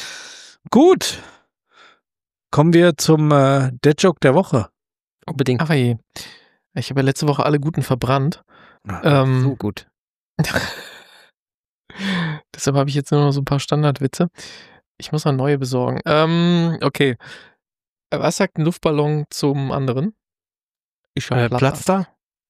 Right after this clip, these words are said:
Speaker 2: Ach so, hm.
Speaker 3: Okay. Äh, ein für Stefan. Wie nennt man, also wie heißt der größte Muskel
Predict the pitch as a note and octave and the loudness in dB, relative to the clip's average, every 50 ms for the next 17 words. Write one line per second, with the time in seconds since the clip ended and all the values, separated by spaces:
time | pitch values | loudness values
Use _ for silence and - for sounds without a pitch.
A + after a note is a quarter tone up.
0 | _ - - A2 - - A#2 G#2 G#2 A2+ B2 A#2+ G#2+ - _ _ - - _ _ | _ -8 -6 -6 -6 -6 -6 -6 -6 -6 -8 -10 -10 -12 _ _ -16 -16 _ _
1 | _ _ _ _ _ _ _ _ _ _ _ _ _ - - D#3 - - - - | _ _ _ _ _ _ _ _ _ _ _ _ _ -12 -10 -8 -4 -4 -4 -4
2 | - D3+ E3+ F#3 F#3+ F#3+ F3 E3 C#3+ - _ _ - C3+ C3 C3 A2+ - - B2+ | -6 -6 -8 -8 -8 -8 -6 -6 -8 -10 _ _ 2 2 4 2 2 0 -2 -2
3 | - A#2 C3 E3+ - - C#3+ - D#3+ D#3+ E3 F3+ F3+ E3+ C3+ D3 E3 E3+ F3 F3 | -2 0 0 0 0 -2 -2 0 0 0 2 2 0 0 0 -2 0 0 0 0
4 | - - E3 E3 E3 E3 - _ _ _ _ _ _ _ _ _ _ _ - B2 | 2 2 0 0 0 -2 -6 _ _ _ _ _ _ _ _ _ _ _ -2 -2
5 | B2+ C#3 C3 C3+ D#3 D#3+ D3 D#3+ D#3+ - - D3 C3+ - B2+ C#3 F3 - - D#3 | 0 0 0 0 0 2 2 0 0 0 -2 -4 -2 -2 0 0 0 0 0 -2
6 | C#3+ C#3 D3 D#3+ - - - C#3+ C#3 C3 B2 | 0 0 0 -2 -2 -2 -2 0 0 0 -2